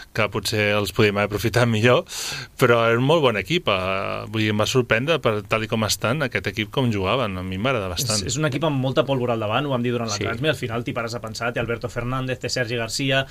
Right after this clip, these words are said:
Speaker 2: té Rubén Henry, eh, l'autor del, del gol, els canvis van millorar i li van donar més, més perill a l'equip. Eh,
Speaker 3: I
Speaker 2: sí que és cert que al, al darrere patia una mica més, no?
Speaker 3: Sí.
Speaker 2: Es, es desvestia una mica més al darrere.
Speaker 3: De fet, crec que, o sigui, no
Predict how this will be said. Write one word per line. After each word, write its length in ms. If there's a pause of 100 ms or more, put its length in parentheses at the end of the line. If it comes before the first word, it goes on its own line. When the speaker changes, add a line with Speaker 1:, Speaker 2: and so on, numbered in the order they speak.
(300)
Speaker 2:
té 540
Rubén 240
Henry, 340
eh, 300
l'autor 260
del, 340
del 140
gol, 340
els 140
canvis 300
van 100
millorar 600 (180)
i 80
li 220
van 80
donar 160
més, 220
més 160
perill 260
a 80
l'equip. 240 (440)
Eh, 160 (840)
Speaker 3:
I 160
Speaker 2:
sí 80
que 80
és 80
cert 80
que 80
al, 60 (100)
al 80
darrere 240
patia 220
una 100
mica 160
més, 240
no? 80
Speaker 3:
Sí. 80 (240)
Speaker 2:
Es, 240
es 80
desvestia 400
una 100
mica 220
més 80
al 140
darrere. 260
Speaker 3:
De 100
fet, 300
crec 240
que, 140 (180)
o 80
sigui, 400
no 340